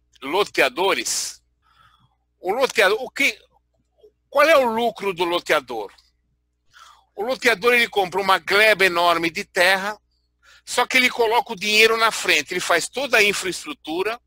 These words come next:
ele faz o aterro, coloca esgoto, iluminação, faz a terraplanagem e a estrada de terra ou lajota, não asfalto. Depois, com a evolução do tempo, a prefeitura vem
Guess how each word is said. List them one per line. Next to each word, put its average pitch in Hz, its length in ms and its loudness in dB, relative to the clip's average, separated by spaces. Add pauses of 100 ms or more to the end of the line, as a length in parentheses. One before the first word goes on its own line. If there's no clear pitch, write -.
(720)
ele 160 380 0 (100)
faz 214 260 -2
o 208 40 4
aterro, 175 800 2
coloca 196 560 0 (180)
esgoto, 160 920 -6 (240)
iluminação, 165 1120 0 (420)
faz 190 300 -2
a 185 80 0 (140)
terraplanagem 175 1120 0 (140)
e 208 340 -4 (160)
a 170 80 0
estrada 180 500 0
de 196 120 -4
terra 208 560 2
ou 202 280 0
lajota, 147 760 -2 (160)
não 160 260 -2
asfalto. 117 560 -4
Depois, 190 560 -6 (380)
com 170 140 -4
a 165 60 0
evolução 170 720 -4
do 202 120 -10
tempo, 190 640 0 (220)
a 143 140 0
prefeitura 180 720 -2
vem 170 460 -2